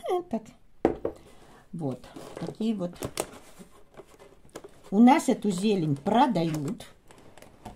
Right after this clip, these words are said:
Видно вам? Мгм. И, кстати, вот, э, мне прямо напомнили. Вот я увидела рекламу продажи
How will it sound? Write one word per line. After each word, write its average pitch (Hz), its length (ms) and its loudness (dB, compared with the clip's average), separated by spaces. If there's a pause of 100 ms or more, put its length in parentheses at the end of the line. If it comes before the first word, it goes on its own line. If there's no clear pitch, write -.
(180)
Видно 208 300 -2
вам? 165 240 -8 (1400)
Мгм. 202 500 -6 (2750)
И, 220 80 -2
кстати, 269 640 4
вот, 226 280 -4
э, - 180 -6 (120)
мне 240 260 8
прямо 233 320 4
напомнили. 196 720 2
Вот 175 220 -4
я 185 60 -2
увидела 185 480 0
рекламу 185 460 0
продажи 233 680 0